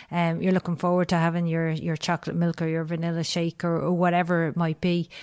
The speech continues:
Um, so it's kind of like it's, uh, you know, it's waiting for you and it's ready to have. And then, 'cause as we always do after our sessions, we say, "Oh, we're going to,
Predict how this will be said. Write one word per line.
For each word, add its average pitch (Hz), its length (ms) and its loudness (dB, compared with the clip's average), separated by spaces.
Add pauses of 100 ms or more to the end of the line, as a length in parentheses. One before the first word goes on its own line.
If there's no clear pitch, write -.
(260)
Um, 165 560 0
so 180 180 -2
it's 175 140 -2
kind 190 200 0
of 175 120 -2
like 175 200 -2
it's, - 440 -6
uh, 165 280 -4
you 180 180 2
know, 185 160 2
it's 175 140 -2
waiting 175 260 0
for 175 180 -2
you 156 260 -2
and 160 220 -4
it's 160 160 -8
ready 156 240 -4
to 170 120 -6
have. 156 440 -4
And 160 120 -4
then, 165 200 -2 (240)
'cause 165 180 -4 (160)
as - 340 -6
we 185 140 4
always 180 320 4
do 175 160 2
after 170 320 0
our 170 80 0
sessions, 170 480 -4
we 165 80 -6
say, 165 220 -2
"Oh, 165 80 -2
we're 165 100 0
going 160 200 -2
to, 160 220 -2